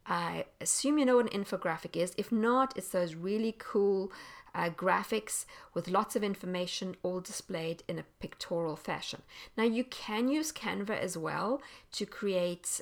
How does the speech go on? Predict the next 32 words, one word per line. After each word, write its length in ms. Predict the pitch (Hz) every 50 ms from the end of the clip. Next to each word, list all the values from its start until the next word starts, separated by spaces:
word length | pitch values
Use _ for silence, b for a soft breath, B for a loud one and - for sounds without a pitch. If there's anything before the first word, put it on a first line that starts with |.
| -
um, 180 | - 160 156 160 -
infographics, 800 | - 180 180 - 185 185 185 180 185 190 - 254 - - - - -
and, 280 | 175 175 170 165 160 - - - -
um, 360 | 165 160 156 156 151 147 - - -
you 120 | - 160
could 200 | - - 170 -
be 80 | - 165
able 180 | 165 165 160
to 120 | - - 170
use 140 | 170 -
Adobe 320 | - 147 165 165 160 143 156
Spark 480 | - - - 160 160 160 - - -
too, 260 | - - - 202 214 196
I 80 | 156
guess 200 | 147 165 160 -
even 260 | - - 160 170 170
Google 260 | 160 - 170 156 156 156
Drawings. 540 | 151 - 180 202 226 247 269 285 277 - -
Any 200 | 208 240 285 302
of 80 | 254
those 200 | - 202 196 196
can 160 | 196 - 196 185
be 80 | 180
used, 300 | 175 175 180 185 185 - B B B B B B
but 100 | - 208
Easel 340 | - 254 269 277 277 254 240
is 220 | 240 220 - 196
especially 480 | 180 - - - 214 208 208 - 202 190
designed 640 | 180 170 156 151 - 165 170 175 185 202 233 269 269
to 180 | - - -
do 160 | 214 - 247 277
it, 240 | 330 427 - -